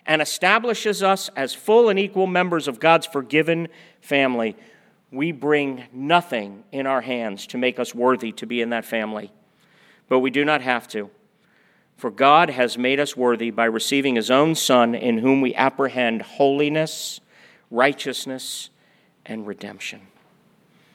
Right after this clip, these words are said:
Friends, let us go to the Lord's table and experience that embrace. Father,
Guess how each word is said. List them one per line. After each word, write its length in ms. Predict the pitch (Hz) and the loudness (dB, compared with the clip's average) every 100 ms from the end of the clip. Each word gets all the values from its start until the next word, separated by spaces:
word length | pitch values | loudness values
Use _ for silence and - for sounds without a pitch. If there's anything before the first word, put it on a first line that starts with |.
| _ _ _ _ _ _ _ _ | _ _ _ _ _ _ _ _
Friends, 340 | 107 113 107 | 0 2 2
let 140 | 131 | 4
us 120 | 135 - | 4 4
go 140 | 131 | 4
to 140 | 120 | 4
the 80 | 113 | 2
Lord's 360 | 104 110 110 - | 6 6 6 4
table 480 | - 104 101 98 - _ _ _ _ - | 2 2 2 -4 -8 _ _ _ _ -10
and 100 | - | -2
experience 640 | 107 - - 123 110 107 98 | 0 0 4 6 6 4 0
that 140 | 107 | -2
embrace. 640 | 107 98 98 101 - - - _ - - - - - - - - - _ _ _ | -2 -4 -8 -8 -10 -12 -16 _ -20 -20 -20 -20 -20 -20 -20 -20 -20 _ _ _
Father, 460 | - 151 143 135 | 2 6 6 4